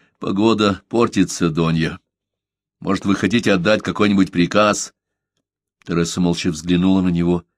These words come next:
и он, пожав плечами, вернулся к капитану. В ту ночь при шести-семибальном восточном ветре Синалоа шла с работающими в полсилы двигателями,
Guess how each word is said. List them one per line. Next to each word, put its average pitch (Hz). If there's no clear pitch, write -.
и 85
он, 87
пожав 85
плечами, 90
вернулся 82
к -
капитану. 82
В -
ту 143
ночь 160
при 95
шести-семибальном 123
восточном 110
ветре 139
Синалоа 117
шла 127
с -
работающими 117
в 107
полсилы 113
двигателями, 95